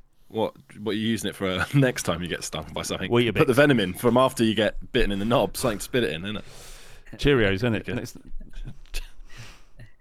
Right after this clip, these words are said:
Speaker 2: All right, final question i-,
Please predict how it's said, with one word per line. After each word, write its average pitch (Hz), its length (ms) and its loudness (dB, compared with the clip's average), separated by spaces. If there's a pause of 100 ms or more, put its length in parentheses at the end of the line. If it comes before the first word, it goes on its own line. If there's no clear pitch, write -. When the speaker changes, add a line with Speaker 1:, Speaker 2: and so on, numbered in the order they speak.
(1080)
Speaker 2:
All 107 120 4
right, 95 200 2
final 123 260 2
question 110 680 -2
i-, 110 480 0